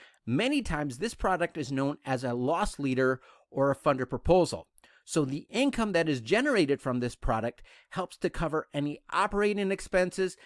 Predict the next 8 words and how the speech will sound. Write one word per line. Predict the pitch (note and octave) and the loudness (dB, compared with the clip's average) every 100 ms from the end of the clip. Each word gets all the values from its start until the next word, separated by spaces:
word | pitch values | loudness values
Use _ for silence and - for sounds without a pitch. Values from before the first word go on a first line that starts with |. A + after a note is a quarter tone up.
| - | -14
and | - C3 | -8 -8
especially | - - C#4 - G3+ | -4 2 2 2 -2
the | D#3 | 0
marketing | C#3+ F#3+ D4 - G3+ F3 | 0 2 2 0 -2 -2
of | D3 B2 | -2 0
your | C3 | 2
business. | B2+ C#3 - C3+ - - - _ | 2 0 -2 -6 -8 -16 -20 _
So | - F3+ E3 D#3+ | 0 4 4 4